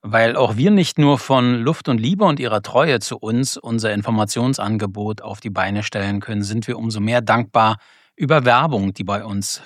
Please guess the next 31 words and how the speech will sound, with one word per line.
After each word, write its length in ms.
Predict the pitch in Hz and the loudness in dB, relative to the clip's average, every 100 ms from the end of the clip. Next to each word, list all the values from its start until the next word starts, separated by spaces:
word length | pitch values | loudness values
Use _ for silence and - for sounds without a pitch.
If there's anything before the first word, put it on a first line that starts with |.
| - | -8
geschaltet 640 | - - 92 92 98 - | -4 0 0 0 -10 -16
wird. 260 | - - - | -18 -12 -2
Heute 460 | 107 117 120 107 104 | -2 2 0 -2 -8
von 180 | - 113 | -2 0
der 120 | 104 | 0
Zeitung 500 | - 98 98 104 104 - | -2 -2 0 -2 -2 -6
Junge 340 | 113 107 113 110 | -6 -2 0 -2
Freiheit. 560 | - 117 127 110 - - _ _ _ _ | 0 2 2 0 -6 -14 _ _ _ _
Und 220 | - 95 | -16 -10
diese 260 | 127 131 131 | -4 0 2
Woche 400 | 123 - 147 165 | 2 2 0 0
in 120 | 127 | -4
der 120 | 131 127 | -2 0
Jungen 280 | 131 139 | 2 0
Freiheit: 580 | 131 135 139 139 160 170 _ _ _ _ _ | 0 2 4 4 2 -2 _ _ _ _ _
Essen 440 | - 151 - 175 202 | 0 2 4 4 2
ist 340 | - 131 - _ | -2 -2 -2 _
politisch, 640 | - 147 202 - 82 - | 0 2 2 -2 -10 -6
allein 500 | 101 120 143 165 - - | 0 2 2 2 -4 -8
oder 280 | 113 117 107 | -6 -4 -2
in 120 | 110 | -2
Gemeinschaft. 640 | 110 90 - - - - | -2 -6 -8 -12 -14 -12
Fast 420 | - 120 123 - | 0 2 2 -2
Food 320 | - 131 127 - | -4 0 0 -2
oder 480 | 113 110 107 104 107 | -4 0 2 0 -2
selbstgekochtes 1040 | 107 101 110 - - 110 - 107 - 110 | -8 -4 -4 -4 -8 -4 -2 -4 -4 -2
Menü. 380 | 123 117 175 131 95 _ _ _ - | 0 2 4 2 -2 _ _ _ -2
Esskultur 840 | 175 - - 165 - 170 160 - | 0 0 2 2 2 4 4 2
ist 240 | 147 - - | -6 -8 -4
ein 320 | 113 110 98 | 0 0 2
Bollwerk 560 | 120 135 123 120 120 | 4 4 4 2 0